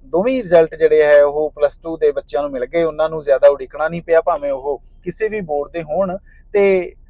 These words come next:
ਸਾਡੇ ਜ਼ਿਲ੍ਹੇ ਦੀ ਬੱਚੀ ਜਸਮੀਤ ਪਲੱਸ ਟੂ ਦੇ ਵਿੱਚ ਹਿਊਮੈਨਿਟੀਜ਼ ਦੇ ਵਿੱਚ ਪਹਿਲਾ ਸਥਾਨ ਹਾਸਲ ਕਰ ਗਈ ਹੈ। ਤੇ ਜੇਕਰ ਅਸੀਂ ਇਸ ਰਿਜ਼ਲਟ ਦੀ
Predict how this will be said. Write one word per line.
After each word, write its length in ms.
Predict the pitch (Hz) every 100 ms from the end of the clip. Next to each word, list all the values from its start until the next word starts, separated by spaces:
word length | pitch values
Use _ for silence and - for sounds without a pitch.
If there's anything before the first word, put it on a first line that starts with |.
| - _
ਸਾਡੇ 500 | 190 202 247 240 - 160
ਜ਼ਿਲ੍ਹੇ 340 | 165 208 220
ਦੀ 400 | 196 190 190 185 - - _ -
ਬੱਚੀ 320 | 160 - 196
ਜਸਮੀਤ 640 | 165 - 160 180 202 220
ਪਲੱਸ 280 | 190 170 160
ਟੂ 160 | 185
ਦੇ 100 | 170
ਵਿੱਚ 240 | 160 165 -
ਹਿਊਮੈਨਿਟੀਜ਼ 680 | 170 160 160 202 226 262
ਦੇ 120 | 208 208
ਵਿੱਚ 440 | 185 - 185 185 -
ਪਹਿਲਾ 240 | 202 247
ਸਥਾਨ 400 | 240 - 175 165
ਹਾਸਲ 400 | 175 165 143 147
ਕਰ 180 | 139 131
ਗਈ 220 | 123 208
ਹੈ। 60 | 247 - - -
ਤੇ 60 | 196
ਜੇਕਰ 400 | 196 196 220 185
ਅਸੀਂ 300 | - 208 180
ਇਸ 320 | 180 214 - 202 190 160
ਰਿਜ਼ਲਟ 400 | 147 143 165 175
ਦੀ 360 | 180 175 151